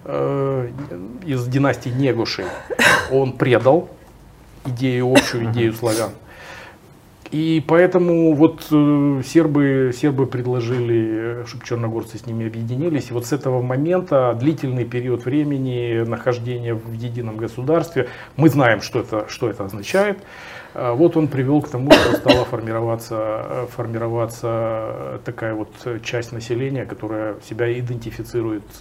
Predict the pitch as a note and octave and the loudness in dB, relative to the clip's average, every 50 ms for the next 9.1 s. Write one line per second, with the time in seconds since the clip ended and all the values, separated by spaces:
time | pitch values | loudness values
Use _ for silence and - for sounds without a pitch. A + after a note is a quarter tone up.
0 | A#2 - - - - - - A2 A2 A2 A2+ A2+ A2 A2 G#2+ G#2+ - A2+ - - | -18 -18 -18 -20 -20 -16 -14 -12 -10 -10 -10 -10 -10 -10 -12 -14 -14 -16 -14 -6
1 | - B2 G2 E2 - F#2 - - - - - - - - - - - - - - | -4 -4 -4 -4 -10 -14 -16 -16 -18 -20 -20 -20 -20 -20 -20 -20 -20 -20 -16 -12
2 | B2+ A#2 A2+ A2 G#2+ G2+ A2 - - - - - - - - - - - - - | -10 -6 -6 -6 -6 -8 -10 -18 -20 -20 -20 -20 -20 -20 -20 -20 -20 -10 -6 -2
3 | A2 G#2+ G#2 G#2 G#2 G2+ G#2 G2+ - - C3+ C#3 D#3 D3+ C#3 C3 A#2+ A#2+ A#2+ A2 | 0 0 0 -2 -6 -8 -8 -10 -8 -8 -4 -4 -4 -4 -4 -6 -8 -8 -8 -10
4 | - - - - - - - A#2+ D3+ D#3 D3+ C#3 A#2 G#2 F#2+ - - - - - | -12 -12 -16 -14 -8 -4 0 0 0 0 -2 -4 -4 -6 -8 -8 -10 -12 -14 -16
5 | - - - - G2 - - - G2 G2 F#2+ F#2+ F#2+ - F#2+ - - - - G2 | -20 -18 -14 -14 -14 -12 -12 -12 -12 -10 -10 -10 -10 -12 -12 -14 -14 -12 -12 -10
6 | G2 G2 G2 G2+ G2+ - - G2+ G#2 A2 - - - - - - - - - - | -10 -8 -8 -8 -8 -8 -10 -10 -8 -6 -2 2 4 6 6 6 4 2 0 -2
7 | - - - G#2+ G#2 G2+ G2+ - F#2+ - - A2 - - - - C3 - G#2+ - | -2 -2 -2 -4 -2 -4 -4 -4 -6 -8 -4 -2 -2 -2 -2 -2 -2 -2 -2 -2
8 | A2+ G2 F2+ F#2+ - - - G#2+ G2+ G2 G#2 F#2 F#2 F#2 - - - G#2+ - - | -2 -2 -2 -4 -10 -8 -8 -8 -6 -6 -8 -10 -10 -10 -12 -12 -12 -12 -10 -10
9 | G#2 | -12